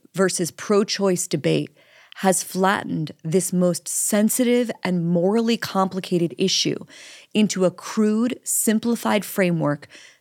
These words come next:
that serves no one and certainly doesn't serve the truth. As Caitlin Flanagan wrote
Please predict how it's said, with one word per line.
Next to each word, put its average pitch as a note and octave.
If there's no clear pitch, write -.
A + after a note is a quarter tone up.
that -
serves G#3
no D#3
one -
and G3
certainly C4
doesn't F#3+
serve E3
the E3
truth. -
As G3+
Caitlin A#3
Flanagan F3
wrote E3+